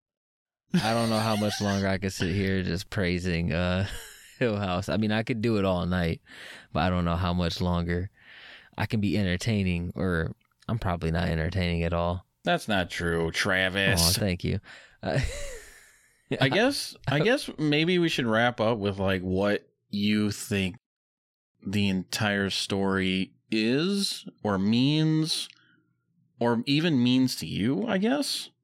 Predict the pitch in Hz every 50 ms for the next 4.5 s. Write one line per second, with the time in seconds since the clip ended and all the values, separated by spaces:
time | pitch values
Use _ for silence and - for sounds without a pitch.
0 | _ _ _ - 92 90 90 85 85 85 82 87 107 - _ _ _ _ _ _
1 | _ _ _ _ _ _ _ _ _ - - 143 - 147 143 - _ _ _ _
2 | _ _ _ _ _ - - 107 113 117 123 143 151 - - - - - - -
3 | 104 107 107 107 104 104 104 - - _ _ _ _ - 101 95 101 107 110 113
4 | 117 117 123 123 120 139 151 - - -